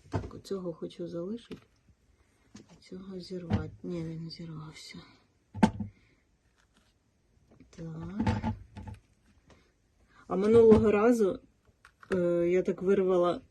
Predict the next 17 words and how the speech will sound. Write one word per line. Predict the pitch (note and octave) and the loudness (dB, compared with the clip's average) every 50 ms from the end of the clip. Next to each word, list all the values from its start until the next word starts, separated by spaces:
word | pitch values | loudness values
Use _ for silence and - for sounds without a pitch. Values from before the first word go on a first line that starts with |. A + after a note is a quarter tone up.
| _ _ - | _ _ -16
з | - - - | -16 -16 -8
корінням, | - - F#3 F3+ F3+ G3+ A3 A#3 A#3 G#3+ F3+ F3 - - | -2 0 2 4 6 6 6 6 6 4 2 0 -2 -2
і | C4+ F#3+ F3+ | -2 -2 -2
таке | - - F#3 - - G3+ | -2 -4 -4 -2 0 -2
коріння | G3+ - G#3+ G3+ F3+ G#3 A3 A#3+ A#3 A3 G3 F3 E3+ - | 4 6 6 8 8 10 8 10 8 8 6 4 2 0
реально | - F#3 G3 G#3 A#3 B3 A#3 G#3 | 2 4 6 8 10 10 8 8
було | F#3 E3+ F#3+ G3 G3+ G3+ G3 F#3+ F3+ F3+ F3 | 6 6 8 10 10 12 12 10 8 6 4
таке, | F3 - F#3 E3 - F#3+ F3+ | 2 0 0 2 6 6 6
як | F3+ F3+ F3+ - | 8 6 6 6
ниточки | G3 G#3 G#3+ G3+ D#3 - F3+ D#3+ - - - - E3+ D#3+ D#3 D#3+ D#3 - - - - - _ _ | 8 10 10 8 8 4 -2 -4 -4 -6 -4 -2 0 0 0 0 -4 -10 -20 -20 -20 -20 _ _
стирчали. | - - - - F3+ E3+ - - - F3+ E3 D#3+ E3 E3+ | -20 -6 -4 -4 -4 -2 -4 -2 0 0 2 2 4 4
Я | F3+ F#3 | 2 2
ще | F3+ - - | 0 -4 -4
не | G3 G#3 A3 | 0 0 2
бачила | G#3+ F3+ D#3+ D#3+ D#3 - D#3+ D#3 D#3 D#3 | 2 2 0 0 0 -2 -2 0 0 0
в | |
грибах. | D#3 D#3+ D#3+ D#3+ D#3 D3+ - - D#3 D#3 - - | -2 -4 -4 -6 -6 -4 -6 -6 -8 -8 -10 -16